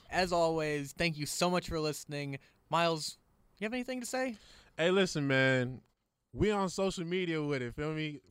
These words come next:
Speaker 2: Follow us on I G at Thundergrads. We'll be posting, uh, new content on there. Also, follow us on Twitter, uh, at the Thundergrads,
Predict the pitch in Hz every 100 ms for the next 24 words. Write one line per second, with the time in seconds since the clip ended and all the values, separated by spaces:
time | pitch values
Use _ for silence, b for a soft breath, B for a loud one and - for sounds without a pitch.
0 | - 180 175 170 170 147 151 160 139 156
1 | 147 127 135 143 - 147 147 143 127 135
2 | 131 131 131 - - b b b 131 139
3 | 139 135 - 135 131 127 123 117 120 135
4 | 131 131 135 135 131 127 127 127 120 135
5 | - 135 123 113 b b b 151 190 202
6 | 185 160 170 175 135 104 101 _ - 131
7 | 127 120 135 139 113 123 143 139 123 110
8 | 117 110 110 98